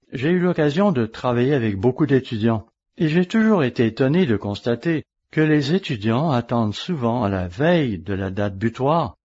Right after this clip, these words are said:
pour la remise d'un projet pour le terminer. Certains vont même jusqu'à finir de préparer leur présentation orale quelques instants avant de devoir se lever.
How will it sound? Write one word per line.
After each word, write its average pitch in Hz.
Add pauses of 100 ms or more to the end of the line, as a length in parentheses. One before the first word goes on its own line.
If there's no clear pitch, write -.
(160)
pour 101
la 92
remise 107
d'un 95
projet 113 (260)
pour 165
le 160
terminer. 143 (360)
Certains 139
vont 107
même 117
jusqu'à 98
finir 135
de 104
préparer 110
leur 90
présentation 95
orale 123 (360)
quelques 165
instants 127 (140)
avant 117
de 98
devoir 107
se -
lever. 123